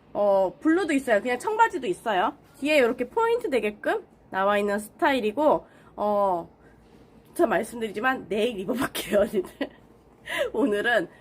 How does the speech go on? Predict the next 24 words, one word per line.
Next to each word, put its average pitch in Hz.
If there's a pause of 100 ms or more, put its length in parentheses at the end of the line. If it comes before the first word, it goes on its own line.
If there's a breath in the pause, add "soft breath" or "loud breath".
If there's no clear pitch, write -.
(160 loud breath)
어, 170
그냥 196
이렇게, 202
그래도 233
가, 214 (240 loud breath)
오고 269
갖고 294
왔는데 294
아깝잖아, 220
언니들 208 (100)
오셔서 214
보시라고. 202
지금 247 (480 loud breath)
그래도 185
살짝 330
살짝 247
이렇게 196
스티치를 349
해놨어요. 330 (400 loud breath)
어, 240
허리까지 330
다 190
스판이니까 311
언니들 180